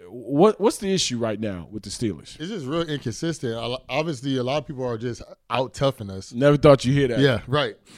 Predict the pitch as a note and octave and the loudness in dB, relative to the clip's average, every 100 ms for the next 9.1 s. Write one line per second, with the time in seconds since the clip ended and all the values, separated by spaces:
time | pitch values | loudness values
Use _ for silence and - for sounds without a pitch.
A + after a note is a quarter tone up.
0 | - C3+ C#3+ D3+ D3 E3 D3+ B2+ B2 C#3 | -16 -10 -8 0 6 6 6 2 4 4
1 | B2 A#2+ A2+ - B2 - D3 C3 C#3 A#2+ | 2 -2 -8 -6 -10 -6 -6 -2 -2 -2
2 | A#2+ B2+ A2 - B2 A2 A#2 A#2 A2 A2+ | -2 -2 -2 -8 -12 -8 -6 -6 -6 -6
3 | F#2 A#2 A#2+ A#2+ A2 F#2 A2+ A#2+ A2 G#2+ | -2 -2 0 -2 -4 0 2 2 0 -2
4 | G#2+ G2+ _ _ - - - C3+ B2+ B2 | -4 -4 _ _ -20 -18 2 6 6 4
5 | B2+ A#2+ - F3 G3+ F#3+ F3 D3+ D3 C3 | 0 -2 0 4 6 6 4 6 4 6
6 | C#3+ D3 C3+ C3+ F3 F3 A#2+ D#3 B2+ G2 | 2 0 -2 6 8 8 8 6 6 2
7 | _ _ _ C3 C#3 F3 E3 C#3 C3+ C3+ | _ _ _ -12 -10 -4 -2 0 0 -2
8 | C#3 B2 A#2+ A#2 - A#2+ A2 G2+ B2+ A#2 | -6 -6 -6 -6 -8 -10 -10 -8 -8 -8